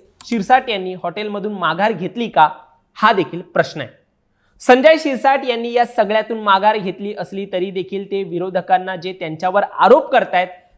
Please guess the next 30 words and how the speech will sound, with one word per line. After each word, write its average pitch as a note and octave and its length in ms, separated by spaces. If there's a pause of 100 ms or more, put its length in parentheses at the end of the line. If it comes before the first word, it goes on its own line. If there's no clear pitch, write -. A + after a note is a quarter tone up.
(120)
त्यांना B3 280
स-, C#4 140 (220)
शिरसाट B3 440
काय C#4+ 160
म्हणतायत, A#3 380 (420)
"तुम्हाला C#4 340
मी C#4+ 140
आ-, B3+ 160 (120)
एक C#4 160
आव्हान A#3+ 420
देतो. G#3+ 360 (400)
आता G#3 200
एकशे C4 360
दहा B3 200
कोटी C4 320
रुपयाची B3 460
किंमत A3+ 380
आहे F3+ 220
त्या F#3+ 160
हॉटेलची, E3+ 760 (160)
मी A#3+ 120
सदुसष्ट A#3+ 540
कोटीला G#3+ 420
घेतलंय, G3+ 440 (260)
म्हणजे A#3 180
किती C4 260
मोठा C#4 280
भ्रष्टाचार A#3+ 500
केलाय. G#3 300 (380)
तर B3+ 80